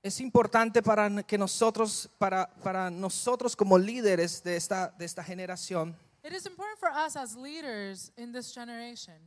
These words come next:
Speaker 1: que entendamos que nos enfrentamos a cosas, a, a, a, a, a cosas que tal vez antes, eh, no nos enfrentábamos.
Speaker 2: that we are aware that they are confronting things that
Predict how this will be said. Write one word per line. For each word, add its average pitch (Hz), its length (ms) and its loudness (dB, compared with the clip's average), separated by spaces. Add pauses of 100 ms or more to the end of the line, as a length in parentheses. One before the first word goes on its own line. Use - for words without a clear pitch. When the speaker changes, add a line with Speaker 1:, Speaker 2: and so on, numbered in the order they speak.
Speaker 1:
que 196 80 -12
entendamos 214 520 2
que 226 100 2
nos 214 160 -2
enfrentamos 214 720 -2
a 185 120 -2
cosas, - 760 -4 (160)
a, 175 300 2 (560)
a, 175 60 -10
a, 180 40 -12 (120)
a, 165 440 -2 (260)
a 185 140 -6
cosas 233 320 -2
que 208 100 -6
tal 202 220 0
vez 208 300 -2
antes, 202 680 -2 (480)
eh, 170 560 -4
no 202 640 0
nos 233 180 -2
enfrentábamos. 170 840 -2
Speaker 2:
that 294 160 -12
we 349 180 -12
are 330 240 4
aware 330 400 -4
that 277 180 -8
they 320 120 -10
are 339 160 -2
confronting 330 760 -12
things 320 340 -16
that 240 320 -4